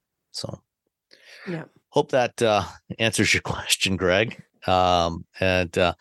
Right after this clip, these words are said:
Speaker 1: keep, keep the questions coming in, everybody, to, uh, feedback at wheelbearings dot media, or you can drop them in the Discord or, uh, and get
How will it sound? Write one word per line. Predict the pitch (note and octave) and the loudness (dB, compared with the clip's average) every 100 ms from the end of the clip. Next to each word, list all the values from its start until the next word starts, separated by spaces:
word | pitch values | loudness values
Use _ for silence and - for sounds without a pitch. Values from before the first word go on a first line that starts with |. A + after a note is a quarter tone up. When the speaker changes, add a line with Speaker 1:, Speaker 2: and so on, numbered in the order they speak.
| - - _ - | -16 -20 _ -6
Speaker 1:
keep, | A#2+ - | -6 -4
keep | - C#3+ | -6 -4
the | B2 A2 G2+ | 0 0 0
questions | A#2+ G#2+ - G#2 | -2 -2 -4 -2
coming | A2+ G#2 | 0 2
in, | G2+ G2+ | 2 2
everybody, | G2 F#2+ G2 G2+ G2 | 2 0 2 0 0
to, | - F2+ F2+ | -2 0 2
uh, | F2 | 2
feedback | - G#2 G2 G2+ G2 - | 2 0 2 2 0 -2
at | |
wheelbearings | - F#2+ F2+ F#2 F2+ - | -2 0 2 0 0 0
dot | E2 | -2
media, | F2 F2+ F#2+ G2 G2+ | 0 0 2 2 2
or | F#2+ F2 E2+ - - _ - | 2 0 -2 -6 -20 _ -12
you | F2 | -8
can | E2+ | -6
drop | E2 F2 - | 0 0 0
them | F2 | -2
in | E2+ | -2
the | |
Discord | D#2+ G2+ - F#2+ F#2 F#2 F2 | 0 -2 0 0 2 2 0
or, | F2 E2+ E2+ | 0 0 0
uh, | E2 D#2+ _ _ _ - | 0 -2 _ _ _ -8
and | E2+ E2 | -6 -2
get | F2 | -2